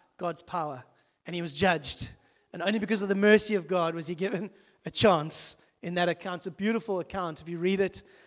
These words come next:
and you can make your own estimation as where you think Simon the sorcerer's heart was at the end. You know, did he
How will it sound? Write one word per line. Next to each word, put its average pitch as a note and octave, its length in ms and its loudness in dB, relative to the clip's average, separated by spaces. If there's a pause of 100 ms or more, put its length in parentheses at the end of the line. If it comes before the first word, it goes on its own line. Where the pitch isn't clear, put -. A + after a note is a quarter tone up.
(140)
and F3 80 -10
you E3+ 60 -8
can F3 120 -10
make F3+ 200 -8
your F3+ 120 -2
own F#3+ 320 0
estimation E3+ 680 -6
as D3 200 -10 (300)
where F3+ 160 -4
you F#3+ 100 -2
think F#3 220 -4
Simon F3+ 300 -6
the F3 60 -8
sorcerer's F3 400 -6
heart E3 320 -2
was E3 380 -6 (300)
at F3+ 140 -4
the - 140 -2
end. E3+ 300 0
You E3 60 -6
know, D#3+ 160 -6
did F3 160 -4
he F#3 160 -2